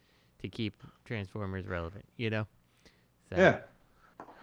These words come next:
Speaker 1: yeah.
Speaker 2: It's like, I, I don't knock our, I think Armada made some horrible fucking figures. I think Armada made some okay figures, you know. Energon and Cybertron, the same thing. They had some editions that were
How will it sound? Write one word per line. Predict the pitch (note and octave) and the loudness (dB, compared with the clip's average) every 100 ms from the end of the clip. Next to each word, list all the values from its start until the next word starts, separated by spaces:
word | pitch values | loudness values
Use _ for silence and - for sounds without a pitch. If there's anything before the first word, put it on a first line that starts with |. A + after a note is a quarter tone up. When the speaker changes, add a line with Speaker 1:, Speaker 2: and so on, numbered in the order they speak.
| - - - | -20 -18 -12
Speaker 1:
yeah. | G2+ F2 | -4 4
Speaker 2:
It's | C3 | 12
like, | D#3 C#3+ | 12 12
I, | D3 C3 D3 D3 | 10 8 2 2
I | |
don't | C#3 D3+ D#3 | 4 2 4
knock | E3 D#3 - | 6 6 8
our, | D#3 F3 | 6 8
I | C3 B2 | 6 6
think | D#3 C#3 | 6 10
Armada | B2+ A#2 A2+ C3+ C3 | 10 10 8 8 10
made | B2+ B2 | 8 8
some | A2 | 4
horrible | F#2+ - G#2 A#2 A#2 A2+ | 2 2 4 6 6 6
fucking | B2+ A#2+ B2 | 8 8 6
figures. | A2+ B2 D3+ C#3+ | 6 8 10 10
I | G#2 | 10
think | A2+ A2 | 8 8
Armada | A2 A2 G#2+ A2 | 10 12 12 12
made | A2 A2+ | 12 12
some | B2+ B2 | 10 10
okay | A#2 C#3+ - A#2 G2+ | 8 2 8 10 10
figures, | G2+ D2 G2+ C#3+ C#3 | 6 0 4 6 10
you | |
know. | G2+ G2+ A2 | 12 12 12
Energon | G#2+ C3 C3+ C3 C3+ | 12 12 12 12 12
and | C3 | 12
Cybertron, | B2 A#2+ A#2+ C3+ D#3 D#3 F#3 | 12 10 10 10 12 12 12
the | F3 | 8
same | C#3+ D3 C#3+ | 4 4 4
thing. | D3 F#3+ B2+ | 8 10 10
They | A2 | 10
had | A#2+ B2 | 10 12
some | C#3+ C3 | 12 12
editions | B2 C3 C#3+ | 12 10 10
that | C3 C3+ | 10 12
were | C3+ B2+ D2+ - G2 | 12 12 10 0 -2